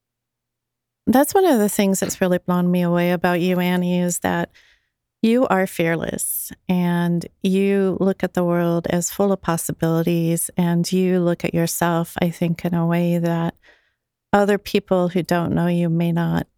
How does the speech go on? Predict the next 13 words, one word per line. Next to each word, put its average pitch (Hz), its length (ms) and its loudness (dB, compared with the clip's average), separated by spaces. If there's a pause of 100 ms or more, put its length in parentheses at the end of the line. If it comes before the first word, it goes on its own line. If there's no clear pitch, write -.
(280)
do. 214 440 2 (220)
Um, 160 320 0
they 175 140 0
may 170 180 0
see - 220 -4
you 175 200 2
as 165 320 -2 (140)
disabled, 175 960 -2 (540)
with 175 180 -2
quotes - 400 -4
around 165 260 -2
disabled. 160 760 -2 (160)
And 170 440 0